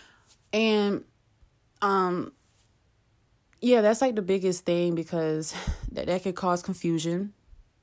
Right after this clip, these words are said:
you know, being aggravated, irritated. And it's just like, ugh, like, you feel like you can't talk to the person, you know? I know that's really hard when you really can't talk to the person. So that's why I be like, I see why men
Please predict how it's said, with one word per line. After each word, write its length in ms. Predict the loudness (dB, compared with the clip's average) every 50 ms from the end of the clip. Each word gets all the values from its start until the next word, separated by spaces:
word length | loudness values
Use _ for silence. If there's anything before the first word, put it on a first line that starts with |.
| _ _ _ _ _ _ _
you 100 | -6 -4
know, 160 | -2 -2 -4
being 440 | -4 -4 -4 -2 -2 -2 -4 -4 -4 -2
aggravated, 640 | -2 -2 -2 -2 -4 -2 -2 -2 0 -2 -2 -2
irritated. 680 | -2 -2 -2 -2 -2 -4 -4 -4 -2 -2 -2 -4 -4 -6 -10 -18 -20 -20 -20 -20 -20 _ _
And 80 | -2 -2
it's 80 | -2
just 120 | -2 -2 -2
like, 200 | -2 -2 -2 -2
ugh, 420 | 0 2 2 2 2 0 -4 -8 -8
like, 300 | -6 -6 -6 -6 -8 -14 -18 -20 -20 -20 -20 _ _ _ _ _ _ _ _ _ _ _ _ _ _
you 140 | -6 -4 -4
feel 160 | -2 -2 -2
like 80 | -2 -2
you 60 | -4
can't 240 | -2 -2 -4 -4 -4
talk 360 | -8 -6 -4 -4 -4 -4 -6
to 80 | -10 -10
the 60 | -10 -8
person, 420 | -8 -6 -6 -6 -6 -8 -8 -8
you 80 | -6 -6
know? 160 | -4 -4 -4
I 160 | -6 -6 -6
know 180 | -6 -4 -4 -4
that's 220 | -4 -4 -4 -4
really 200 | -4 -4 -4 -4
hard 440 | -4 -4 -2 -2 -2 -2 -2 -4 -8 -10 -18 -20 -20 -20 -20 _ _ _
when 120 | -4 -2
you 120 | -2 -2 0
really 280 | 2 2 2 2 2
can't 320 | -2 0 -2 -2 -2 -2 -4
talk 380 | -12 -8 -2 0 0 0 0 -4
to 80 | -6 -6
the 60 | -4
person. 280 | -4 -4 -4 -4 -6 -4
So 140 | -2 -2
that's 220 | -2 0 -2 -2 0
why 160 | 2 2 2
I 20 | 2
be 100 | 2 0
like, 200 | 0 0 0 0
I 160 | 2 0 0
see 280 | 0 -2 -2 -2 -2 0
why 280 | 0 0 0 0 0
men 420 | 0 0 0 0 0 0 -2 -4